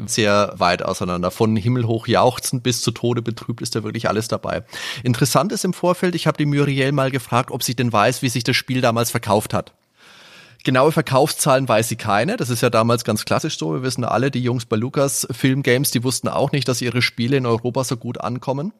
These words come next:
Aber laut Muriel hat sich die Amiga-Version zumindest am besten verkauft. Also soweit können wir uns aus dem Fenster lehnen. Und das ist auch die Version, die ihr persönlich am besten gefällt.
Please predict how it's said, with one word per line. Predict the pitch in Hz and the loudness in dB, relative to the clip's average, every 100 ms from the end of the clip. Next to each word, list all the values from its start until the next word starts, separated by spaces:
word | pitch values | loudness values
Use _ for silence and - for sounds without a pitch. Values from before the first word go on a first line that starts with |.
| _ _ | _ _
Aber | 131 139 160 - - - - - | 2 4 4 0 -16 -16 -18 -6
laut | 135 131 143 - - | 2 4 4 2 0
Muriel | 143 151 147 135 131 170 | 2 4 2 0 2 2
hat | 151 139 | 0 -2
sich | 151 - | -4 -4
die | 139 143 | -6 -2
Amiga-Version | 117 127 156 180 160 147 - 135 135 | 2 2 4 2 2 0 0 0 0
zumindest | - 123 123 120 | 0 0 2 0
am | 113 107 | 0 2
besten | 110 - 113 | 2 4 2
verkauft. | 107 95 - 80 80 - | 2 0 -2 -8 -8 -8
Also | - 95 | -8 -6
soweit | 95 101 98 95 | -4 -2 0 0
können | - 98 | -2 -2
wir | |
uns | 101 | -2
aus | - - | -4 -6
dem | 87 | -2
Fenster | 117 - 131 | 0 2 2
lehnen. | 120 123 127 | 2 2 0
Und | 117 | 0
das | - - | 0 0
ist | 120 - | -4 0
auch | 95 107 | 2 2
die | - - 104 | -2 -4 0
Version, | 104 104 - 98 | 2 2 2 2
die | 104 104 | 2 0
ihr | 101 | -2
persönlich | 101 92 82 85 | 0 -2 -2 -2
am | 95 | -2
besten | 87 80 95 | -2 -4 -4
gefällt. | 82 82 - - - | -6 -8 -12 -14 -16